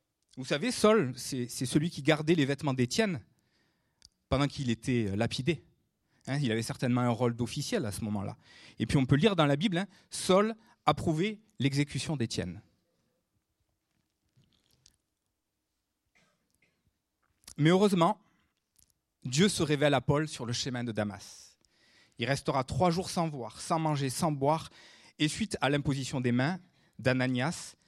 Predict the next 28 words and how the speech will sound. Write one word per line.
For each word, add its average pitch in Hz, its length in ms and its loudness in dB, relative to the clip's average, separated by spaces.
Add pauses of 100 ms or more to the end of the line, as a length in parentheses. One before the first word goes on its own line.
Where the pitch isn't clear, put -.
(280)
des 110 240 -12
écailles 185 320 -6
lui 165 160 -2
tombent 156 200 2
des 135 240 2
yeux. 139 160 0 (680)
Il 143 100 -2
se - 140 -2
lève 131 320 0 (140)
et 131 80 2
il 120 80 2
est 110 40 2
baptisé. 107 480 -6 (1400)
Là, 220 120 0
il 269 60 2
faut 147 140 0
bien 214 220 2
avoir 151 240 0
en 120 100 -2
tête, 135 280 -6
parce 123 140 -12
qu'on 135 220 2
le 135 100 4
lit 175 140 -2
en 131 60 -4
quelques 123 260 -6
versets, 110 360 -8
nous, 104 140 -10